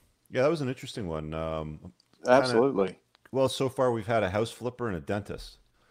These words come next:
Speaker 1: I was actually,
Speaker 2: Yeah, that
Speaker 1: I was actually kinda hoping more that I'd get more of the younger guys in, like, the younger crowd being like, "You know, I really wanna put a dent in the universe, and how do I go about doing that? I got this idea," sort of thing. So let's see if we can get some of that going.
Speaker 2: Yeah,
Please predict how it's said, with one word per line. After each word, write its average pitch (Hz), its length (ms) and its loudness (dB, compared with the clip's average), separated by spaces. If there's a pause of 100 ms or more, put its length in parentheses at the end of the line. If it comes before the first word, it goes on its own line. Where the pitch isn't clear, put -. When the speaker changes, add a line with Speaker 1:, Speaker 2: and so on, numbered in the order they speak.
(1040)
Speaker 1:
I 113 60 6
was 127 140 6
actually, 175 340 6
Speaker 2:
Yeah, 110 200 8
that 127 280 6
Speaker 1:
I 151 60 4
was 147 120 4
actually 185 280 0
kinda 175 160 2
hoping 139 260 0
more 123 240 2
that 120 100 -2
I'd 104 160 0
get 113 280 0
more 104 300 0
of 104 60 -4
the 95 60 -4
younger 90 480 -4 (140)
guys 92 340 2
in, 90 260 -2
like, 82 140 -4
the 87 80 -6
younger 90 300 -4
crowd 90 400 0
being 85 220 -4
like, 76 200 -10
"You 123 80 -6
know, 123 360 0
I 95 100 -2
really 143 320 -4
wanna 131 180 0
put 123 180 -4
a 113 60 0
dent 113 240 0
in 110 80 -4
the 98 80 -2
universe, 101 460 -2
and 95 100 -6
how 123 100 0
do 123 120 4
I 113 80 4
go 107 180 2
about 98 300 2
doing 101 240 -2
that? 95 140 2
I 95 60 2
got 113 200 -4
this 110 160 -8
idea," 98 340 0
sort 95 220 -6
of 90 80 -10
thing. 92 160 -6
So - 100 -6
let's 131 160 -4
see 160 80 -2
if 156 80 -6
we 151 100 -4
can 127 60 -4
get 117 140 -2
some 107 160 -2
of 92 60 0
that 90 200 2
going. 180 140 6
Speaker 2:
Yeah, 127 260 6